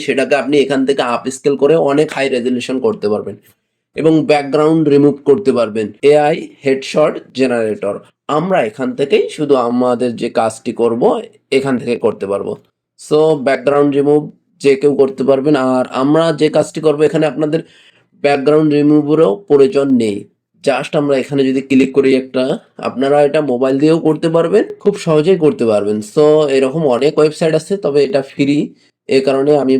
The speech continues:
বলতেছি আপনাদের যেহেতু ফ্রি প্রয়োজন। So আমরা এখানে ক্লিক করার পর এইখানে দেখুন আপনারা log in করবেন। Just যদি log in না করেন সমস্যা, প্রথমত আপনি এখানে, আহ, চারটা ইমেজ আপলোড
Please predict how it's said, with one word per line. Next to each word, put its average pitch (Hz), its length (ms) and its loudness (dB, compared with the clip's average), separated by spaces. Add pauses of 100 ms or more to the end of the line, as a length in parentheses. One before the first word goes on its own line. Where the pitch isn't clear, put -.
বলতেছি 117 360 -4 (100)
আপনাদের 117 360 -4
যেহেতু 127 240 0 (120)
ফ্রি 123 160 -2 (100)
প্রয়োজন। 131 300 -2 (440)
So - 100 -4 (120)
আমরা 156 160 2 (100)
এখানে 151 280 -2
ক্লিক 143 300 -4
করার 139 260 0
পর 123 120 -2 (120)
এইখানে 160 260 -2 (100)
দেখুন 143 280 -2 (680)
আপনারা 160 420 -2 (160)
log 156 200 2
in 156 60 0 (100)
করবেন। 101 260 -4 (320)
Just 139 260 -4 (220)
যদি 147 160 2 (100)
log 170 220 0
in 156 60 -2 (100)
না 139 80 -2 (140)
করেন 147 260 0
সমস্যা, 135 400 -12
প্রথমত 175 400 -4 (140)
আপনি 170 240 -4 (120)
এখানে, 156 260 2 (540)
আহ, 113 420 -2 (1300)
চারটা 151 320 -2
ইমেজ 151 240 2 (100)
আপলোড 147 220 0